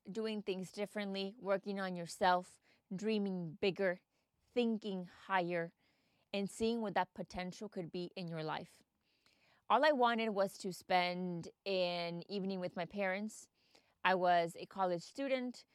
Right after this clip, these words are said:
They were visiting my city, as I have perhaps told you before, if you have heard in my podcast, I can't remember. And it became a very pleasant experience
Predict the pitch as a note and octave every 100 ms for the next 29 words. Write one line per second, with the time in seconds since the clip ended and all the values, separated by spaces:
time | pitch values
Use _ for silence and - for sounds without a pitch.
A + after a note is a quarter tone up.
0 | _ - G3+ F#3+ F3 F#3+ F#3+ F#3 E3+ E3+
1 | B3+ B3 B3 F3 F3+ F3 E3 - F#3+ F#3+
2 | F#3 - G3+ F3+ F3 - G3+ F#3+ F3+ E3+
3 | - F3+ E3+ E3+ - G3+ G#3 G#3+ G#3 -
4 | - - E3+ E3+ B3+ C#4 C4+ - _ _
5 | _ _ _ - _ A3+ A#3 A3+ A3+ A3+
6 | A3 - _ _ _ _ _ _ - G#3+
7 | A3 C4+ A#3+ B3 B3 A3+ G#3+ G3 G3+ G3+
8 | - F3+ F#3+ F3 F3 - F3+ F3+ A#2+ A3+
9 | -